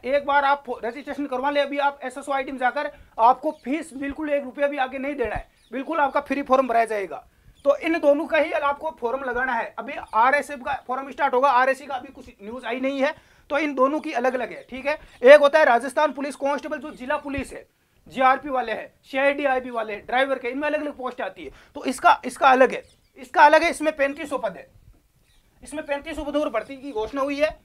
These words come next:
और इसके अंदर ध्यान रख लेना, इसमें बारहवीं पास है और इसमें सीईटी लागू है। यदि आपको ये परीक्षा देना है तो सीईटी जरूरी है, बाकी इसमें भी सीईटी जरूरी नहीं है, इसमें भी नहीं है। और एक, एक और है, यहाँ पर वैकेंसी आने वाली है जेल प्रहरी की।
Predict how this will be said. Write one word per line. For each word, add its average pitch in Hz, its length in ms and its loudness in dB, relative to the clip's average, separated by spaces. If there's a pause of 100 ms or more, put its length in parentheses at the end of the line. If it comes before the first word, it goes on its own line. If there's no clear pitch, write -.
(160)
और 254 140 0
इसके 285 220 -10
अंदर 302 160 -4
ध्यान 247 220 0
रख 285 80 -4
लेना, 294 320 0
इसमें 277 240 -6
बारहवीं 294 300 0
पास 226 280 -4
है 131 140 -16 (520)
और 277 160 2
इसमें 302 240 -6
सीईटी 254 380 -14
लागू 214 300 -4
है। - 100 -12 (720)
यदि 262 180 -8
आपको 311 280 4
ये 285 220 2
परीक्षा 320 320 0
देना 285 200 4
है 311 80 4
तो 330 140 -4
सीईटी 247 320 -6
जरूरी 254 320 -4
है, 175 160 -8 (240)
बाकी 247 240 0
इसमें 285 320 0
भी 311 80 -2
सीईटी 302 340 -6
जरूरी 285 300 -8
नहीं 294 200 -4
है, 311 140 -2
इसमें 294 300 -8
भी 302 80 -2
नहीं 285 220 -4
है। 165 120 -10 (220)
और 262 140 2
एक, 285 240 0 (240)
एक 277 220 -2
और 294 200 0
है, 294 140 -4 (380)
यहाँ 240 140 4
पर 302 100 -12
वैकेंसी 269 380 -8
आने 269 140 -2
वाली 269 200 2
है 294 140 -2
जेल 269 280 2
प्रहरी 254 300 -2
की। - 180 -20